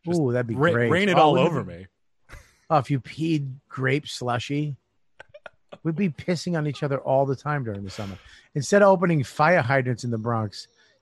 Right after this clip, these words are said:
Speaker 2: it would just be older men just peeing all over the children. <laughs> This is terrible. Where are we going? What's up?
Speaker 1: <laughs> Oh, my
Speaker 2: <laughs>
Speaker 1: God.
Speaker 2: I
Speaker 1: Oh, th-, well,
Speaker 2: apologize.
Speaker 1: this is a great stream of consciousness, but we'll keep moving on.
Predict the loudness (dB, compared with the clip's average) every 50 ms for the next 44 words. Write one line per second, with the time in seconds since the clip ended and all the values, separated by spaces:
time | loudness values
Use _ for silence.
0 | _ -6 -4 -4 -4 -4 -2 0 0 0 2 2 4 4 4 4 4 2 2 2
1 | 2 2 0 0 -2 -4 -6 -8 _ -12 -6 -4 -2 -2 -2 -2 -2 -2 0 0
2 | -2 -2 -4 -4 -6 -8 -6 -2 -2 -2 -2 -2 -6 -12 -14 -18 -20 _ _ -18
3 | -16 -16 -14 -16 -18 -18 -14 -14 -14 -12 -12 -14 -14 -14 -14 -14 -12 -12 -14 -14
4 | -12 -8 -4 -4 -2 -2 -2 -4 -6 -10 -12 -12 -10 -10 -10 -10 -8 -10 -10 -10
5 | -12 _ _ _ _ _ _ _ _ _ _ -18 -14 -12 -10 -8 -6 -6 -6 -4
6 | 0 2 2 2 2 2 2 2 2 2 0 -2 -2 -2 -2 -2 -4 -6 -10 -14
7 | -16 -14 -14 -10 -4 0 4 4 6 6 4 4 2 4 4 4 4 4 2 0
8 | -2 -2 -2 -4 -2 0 2 2 2 2 -2 -6 -4 -2 0 0 2 0 0 0
9 | 0 0 2 2 0 -2 -6 -8 -6 -6 -6 -6 -6 -6 -6 -4 -4 -4 -4 -6
10 | -6 -8 -8 -8 -6 -4 -2 -2 -2 -2 -2 -2 -2 -4 -4 -6